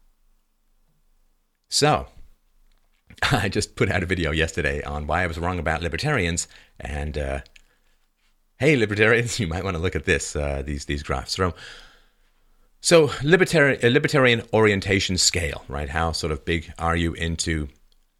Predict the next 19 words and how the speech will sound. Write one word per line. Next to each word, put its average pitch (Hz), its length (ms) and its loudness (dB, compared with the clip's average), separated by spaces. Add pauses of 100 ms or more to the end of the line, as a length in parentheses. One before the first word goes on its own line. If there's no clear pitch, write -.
uh, 76 180 -6
the, 73 300 -6 (120)
the 80 140 -6
free 80 240 -4
market, 113 400 0
right? 92 220 -6 (1000)
So 165 260 4
there 147 200 4
are 131 60 4
people - 400 -2
who 131 140 2
say, 117 260 4
"Oh, 147 160 2
no, 170 180 4
there's 131 220 2
a 113 80 2
big 139 220 0
libertarian 127 640 2
bent 110 340 0